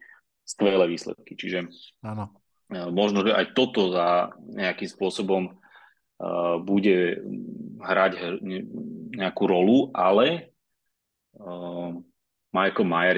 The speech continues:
Speaker 1: je naozaj na paske proste skvelý. Hej,
Speaker 2: Mm.
Speaker 1: bohužiaľ, akože pre všetkých ostatných, on je naozaj skvelý, skvelý hráč.
Speaker 2: Ja sa tak
Speaker 1: Čiže ja si stále
Speaker 2: pohrávam.
Speaker 1: myslím, že
Speaker 2: Ja sa tak pohrávam s tým, že by mohol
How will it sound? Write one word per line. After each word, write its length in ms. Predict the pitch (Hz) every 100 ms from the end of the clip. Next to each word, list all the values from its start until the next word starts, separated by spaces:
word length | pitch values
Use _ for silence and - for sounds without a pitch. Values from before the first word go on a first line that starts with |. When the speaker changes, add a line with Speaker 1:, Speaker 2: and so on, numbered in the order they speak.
| 85
Speaker 1:
je 40 |
naozaj 420 | 82 85 87 87
na 160 | 80 78
paske 560 | 87 80 - 82 80 - _ _ - - -
proste 400 | - 71 - -
skvelý. 560 | - - 85 85 82 - _ -
Hej, 160 | - 101
Speaker 2:
Mm. 40 |
Speaker 1:
bohužiaľ, 640 | - 120 101 90 90 87 85
akože 240 | - 90
pre 160 | - 87
všetkých 320 | - - 87
ostatných, 640 | 87 - 95 - 92 - - - - - - _
on 140 | - 90
je 60 | 87
naozaj 300 | 87 87 78
skvelý, 540 | - 90 87 90 90 _
skvelý 380 | - - 90 87
hráč. 320 | 87 85 - - _ _ _ _ _ _ _
Speaker 2:
Ja 160 | 127
sa 140 | 156 175
tak 160 | 160
Speaker 1:
Čiže 100 | 180
ja 140 | 175 120
si 100 | 147
stále 140 | 135
Speaker 2:
pohrávam. 240 | 98 92 87
Speaker 1:
myslím, 300 | 82 - 90
že 140 | - - _ _ _ _ -
Speaker 2:
Ja 80 | 120
sa 140 | -
tak 220 | 151 127 -
pohrávam 720 | 120 123 127 113 110 117 123
s 100 | -
tým, 280 | - 107 110
že 160 | 107 110
by 160 | 104
mohol 460 | 104 107 107 110